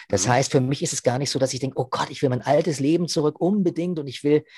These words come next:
Speaker 1: wenn überhaupt, mein altes Leben deswegen zurück, weil es mir das Herz bricht zu sehen, wie es meinen Kindern geht damit. Ja,
Speaker 2: Mhm.
Speaker 1: meiner dreizehnjährigen Tochter, die jetzt andere Dinge tun sollte, wie in, in, in verdammten Zoom-Konferenzen zu sein, die will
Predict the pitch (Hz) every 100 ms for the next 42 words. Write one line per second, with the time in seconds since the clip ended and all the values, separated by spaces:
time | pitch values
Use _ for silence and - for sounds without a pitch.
0 | - _ 110 196 202 147 151 131 113 123
1 | - 123 123 113 - 135 147 143 127 127
2 | 123 - 113 110 - 110 117 - _ -
3 | - - 120 143 - 123 - - 104 104
4 | 101 101 95 135 120 95 82 - 101 -
5 | - _ _ - 98 - 95 82 104 110
6 | 113 110 110 - 120 104 107 107 123 -
7 | 123 113 117 113 - _ - - 139 139
8 | 127 117 117 - 117 110 104 101 113 -
9 | - 113 120 113 110 - - - - 123
10 | 139 127 110 147 - 98 95 90 92 101
11 | 87 90 87 101 120 127